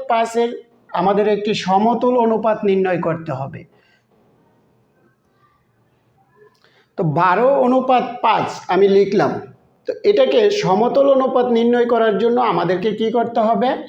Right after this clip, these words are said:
এটা হলো পূর্ব রাশি, এটা হলো উত্তর রাশি। পূর্ব রাশি এবং উত্তর রাশিকে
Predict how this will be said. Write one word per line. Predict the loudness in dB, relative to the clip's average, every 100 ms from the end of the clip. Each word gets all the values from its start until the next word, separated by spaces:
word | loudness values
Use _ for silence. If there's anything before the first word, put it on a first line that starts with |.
| -20 -20 _ _ _ -20 -20 _ _ _ _ _ _ _ _ _ -4
এটা | -2 2 4
হলো | 4 4 2
পূর্ব | 0 0 2
রাশি, | 2 2 0 -2
এটা | -2 -2 0 0
হলো | 0 0 0 -2
উত্তর | -6 -4 -2 0
রাশি। | -2 -4 -10 -14 -18 _ _ -4
পূর্ব | 0 2 2
রাশি | 2 2 0 -2
এবং | 0 2 2 0 0
উত্তর | -4 -2 -2 2
রাশিকে | 2 0 -2 -6 -6 -8